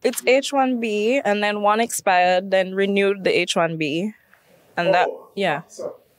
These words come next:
Speaker 2: so are they petitioning for a green card for you, or?
Speaker 1: They have agreed to, but have not started perm.
Speaker 2: Okay, so that's probably what you need us to do for you.
Speaker 1: Okay.
Speaker 2: The, the H one B is gonna be contingent on, um,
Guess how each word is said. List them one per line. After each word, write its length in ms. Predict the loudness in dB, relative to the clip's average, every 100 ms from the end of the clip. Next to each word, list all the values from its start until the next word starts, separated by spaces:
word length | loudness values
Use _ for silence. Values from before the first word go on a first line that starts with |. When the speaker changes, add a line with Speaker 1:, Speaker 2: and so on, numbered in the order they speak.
| _ _
Speaker 2:
so 280 | -8 0 2
are 160 | 4 2
they 120 | 0
petitioning 840 | -2 -4 -2 -2 0 0 0 0 -4 _ _ _ _
for 280 | -2 2 2
a 60 | 2
green 280 | 0 0
card 260 | 2 0 0
for 180 | 0 0
you, 100 | 2
or? 260 | 2 2 4
Speaker 1:
They 100 | 2
have 200 | 4 2
agreed 600 | 0 2 2 2 2 0
to, 280 | 2 2 0
but 240 | 0 0 0
have 180 | -2
not 260 | 0 -2 -2
started 480 | 2 2 2 -2 -2
perm. 380 | 0 0 -4 -12 _ _ -16 -6 0
Speaker 2:
Okay, 320 | 0 2 0 -4 -8
so 160 | -4 0
that's 200 | 0 0
probably 220 | 0 2
what 120 | 2
you 80 | 2
need 160 | 2 2
us 120 | 0
to 60 | -2
do 100 | -4
for 160 | -4
you. 180 | -6 -8 -16 _ -10
Speaker 1:
Okay. 260 | -8 -8 -10
Speaker 2:
The, 520 | -12 -14 -12 -10 -10
the 120 | -10
H 120 | -4 0
one 220 | 0 2
B 240 | 2 0
is 140 | -2 -2
gonna 180 | -2 0
be 100 | -2
contingent 760 | 0 -2 0 0 0 0 -2 -4 -2
on, 500 | 0 0 0 -2 -4 _ _ _ _ -2
um, 520 | 0 2 2 0